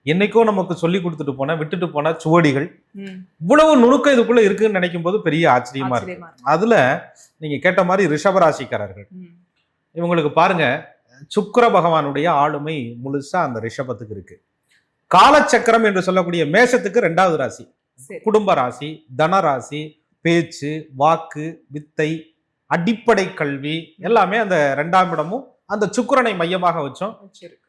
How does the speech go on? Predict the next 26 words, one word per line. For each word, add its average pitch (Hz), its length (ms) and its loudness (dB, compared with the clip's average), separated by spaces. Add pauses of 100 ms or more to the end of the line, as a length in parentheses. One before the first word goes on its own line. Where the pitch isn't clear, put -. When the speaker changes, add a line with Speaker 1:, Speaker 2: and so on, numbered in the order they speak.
Speaker 1:
இன்னைக்கு 240 440 0
சுக்கிரன்னா 226 340 2
என்ன? 160 460 -4
இன்னைக்கு 156 240 -6
இருக்கக்கூடிய 220 340 -2
அனைத்து 202 720 0
சுகமும், 190 500 -6
லௌகீக 202 420 0
சுகங்கள் 135 720 -6
எல்லாமே, 165 400 -4 (520)
அஹ், 165 180 0
சுக்கிர 247 260 -2
பகவானுடைய 170 600 -2
தயவு 170 280 -2
இல்லாம 180 300 -2
நீங்க 180 160 -8
என்ன 190 120 -6
செய்ய 196 140 -10
முடியாது, 117 400 -8 (140)
அனுபவிக்கவே 214 420 2
Speaker 2:
முடியாது. 202 280 -2
Speaker 1:
முடியாது. 139 480 -4
சுக்கிரன் 254 380 -2
நல்லா 220 260 4
இருக்கா 202 200 0
ஜாதகத்துல, 170 720 -2